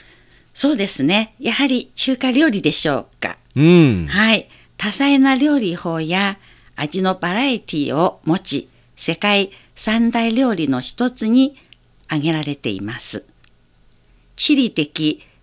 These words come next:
Speaker 1: 気候的条件によって、各地でそれぞれの特色があります。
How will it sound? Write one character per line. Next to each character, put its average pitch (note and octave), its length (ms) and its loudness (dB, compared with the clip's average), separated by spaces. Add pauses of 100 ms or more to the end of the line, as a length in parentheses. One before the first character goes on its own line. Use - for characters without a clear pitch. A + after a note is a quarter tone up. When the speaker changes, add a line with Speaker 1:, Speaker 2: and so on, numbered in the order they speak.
Speaker 1:
気 - 120 -8
候 C4+ 260 2
的 B3 320 -4
条 A3+ 260 0
件 A#3+ 220 0
に G#3+ 160 2
よ F3+ 100 -4
っ F3+ 60 -10
て、 A3+ 400 -4 (540)
各 - 260 -8
地 - 220 -6
で C3 240 -6 (260)
そ - 160 -4
れ A#3+ 120 2
ぞ D#4+ 100 2
れ D4 100 6
の G#3 120 0
特 - 280 -12
色 B3 380 -4
が C4 220 0 (100)
あ - 80 -8
り A#3 100 -6
ま G#2+ 160 -10
す。 - 220 -8